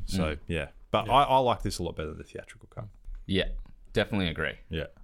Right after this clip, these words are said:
Speaker 3: Mm.
Speaker 2: Um, Dan Man.
Speaker 3: Yeah, agree with what you say. Um, <laughs> I really can't say any, any much more than that. I just, uh,
Speaker 2: Did you, how, what were your, how did you feel from it? Like, did you
Speaker 3: Oh.
Speaker 2: enjoy it in that sense where while you're watching it, you're like, "This is fantastic"?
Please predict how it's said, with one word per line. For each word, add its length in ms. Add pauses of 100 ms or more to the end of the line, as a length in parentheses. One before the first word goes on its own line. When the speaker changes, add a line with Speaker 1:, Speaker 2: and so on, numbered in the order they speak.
Speaker 3:
Mm. 180
Speaker 2:
Um, 460 (300)
Dan 220
Man. 200 (220)
Speaker 3:
Yeah, 180 (400)
agree 220
with 100
what 100
you 60
say. 400 (400)
Um, 460 (340)
<laughs> 360
I 60 (360)
really 100
can't 240
say 160
any, 160 (180)
any 200 (120)
much 220
more 160
than 80
that. 240 (800)
I 120
just, 380
uh, 360 (1300)
Speaker 2:
Did 200
you, 240
how, 200
what 300
were 80
your, 320 (200)
how 100
did 80
you 80
feel 260
from 260
it? 100
Like, 220
did 200
you 180
Speaker 3:
Oh. 100
Speaker 2:
enjoy 240
it 80
in 100
that 160
sense 260
where 140
while 180
you're 100
watching 320
it, 40
you're 80
like, 200
"This 120
is 100
fantastic"? 720